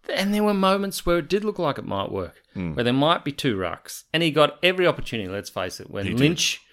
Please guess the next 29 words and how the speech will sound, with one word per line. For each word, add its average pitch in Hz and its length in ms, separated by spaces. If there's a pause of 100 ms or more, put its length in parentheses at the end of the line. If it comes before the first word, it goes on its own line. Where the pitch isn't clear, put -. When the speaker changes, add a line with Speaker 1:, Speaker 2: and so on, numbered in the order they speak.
(200)
Speaker 2:
Yeah. 80 100
Speaker 1:
came 123 200
out 117 160
of 101 80
the 95 60
lineup 113 420
and 92 160
then 87 220 (200)
fell 101 220
off 98 140
the 92 80
list 110 500 (300)
due 107 160
to 92 180 (400)
his 92 260
repeated 101 380
concussions. 170 760
Meek 139 600 (240)
had 123 300
everything 151 480
to 113 60
play 117 260
for. 82 300 (600)
Speaker 2:
Can 190 140
I 190 120
say, 107 280
to - 100
your 110 140
point, 78 380